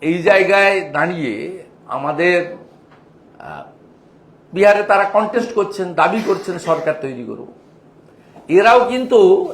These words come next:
একদিকে বিভ্রান্ত ছড়াচ্ছে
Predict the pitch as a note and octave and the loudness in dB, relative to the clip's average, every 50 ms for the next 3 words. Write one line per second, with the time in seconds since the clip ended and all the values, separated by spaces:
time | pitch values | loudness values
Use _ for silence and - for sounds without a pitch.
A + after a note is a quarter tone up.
0 | - - C3+ E3 G3 F#3+ F#3+ F3 F3+ A3 - - A3+ A#3 A#3 A#3 A3+ A3+ A#3 - | -4 0 0 2 2 2 -2 -4 -4 -6 -2 2 6 6 6 6 6 2 0 -4
1 | - - - - - - - - - - _ _ _ _ _ _ _ _ - _ | -10 -14 -14 -14 -14 -16 -18 -20 -20 -20 _ _ _ _ _ _ _ _ -20 _
2 | _ - - _ - _ _ _ - - C3+ E3+ D#3+ C#3+ E3+ G#3 A3+ A#3 A3 A3+ | _ -20 -20 _ -20 _ _ _ -10 -4 -4 -4 -2 0 2 2 4 4 2 0
3 | A#3 - - G3 G#3+ A3 A3 A3 A3 - A3 A3+ B3+ C4 - | 0 0 2 2 4 4 4 2 2 0 -2 -2 0 -2 -4